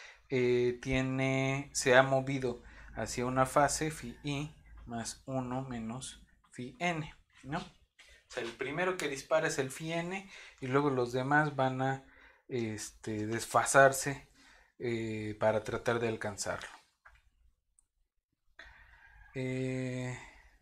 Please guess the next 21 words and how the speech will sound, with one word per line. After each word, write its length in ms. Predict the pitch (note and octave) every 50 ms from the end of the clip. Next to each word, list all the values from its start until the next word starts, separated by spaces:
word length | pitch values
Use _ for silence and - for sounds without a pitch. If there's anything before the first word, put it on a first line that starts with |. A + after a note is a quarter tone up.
| - - - - _ _ _ _ _ - - _ - _ - _ - - - _ _
entonces 380 | - - C3 B2+ B2 C3 B2+
podemos 580 | B2 - - C#3 C#3 C#3 E3 F3 F3 F3+ F3+ F3+
definir 600 | E3+ E3 E3 - F3 E3 E3 F3 F3 F3 F3 F3 - - - - - - - _
un 300 | - C#3+ C#3 C#3 C#3+ C#3+
mapeo 560 | C#3+ C#3+ C3 C3 - - D3+ D3+ D3+ D3+ D3+
afín, 500 | D3+ D#3 D#3 - E3+ D#3+ D#3+ D#3+ D#3+ D#3+ - _ _ _ _ _ _ _ _ _ _ - - - - - - - - _ _ -
eh, 380 | - A#2+ A#2 A2+ A2+ A2+ A2 - -
que 100 | B2 B2
va 280 | A#2+ B2+ B2+ C3 C3
de 340 | B2+ B2+ C3 B2+ B2+ B2+ B2+
R 460 | - C3 C3 C3 C3 C3+ C#3 C#3+ C#3+ -
N 360 | E3 E3 D#3+ D#3 D3 C#3+ C#3+
en 100 | C#3+ D3
R 400 | D#3 D3+ D3 D3+ D#3+ D#3+ E3+ E3+
N, 380 | D#3+ D3 C#3 E3 G#3 A3 - - _ - - - _ _ _ _ - - _ _ _ _ _ - - - _ _ _ _ _ _ _ _ -
que 120 | - C3+ B2+
lo 200 | B2+ C3 C3 C3
que 120 | - D#3+
hace 240 | D#3+ D#3+ D#3+ - D3+
es 100 | D3 D3
mandar 680 | D3 C3+ C3 C3 C3+ C3+ C#3+ C#3+ D3 D3 D3 - -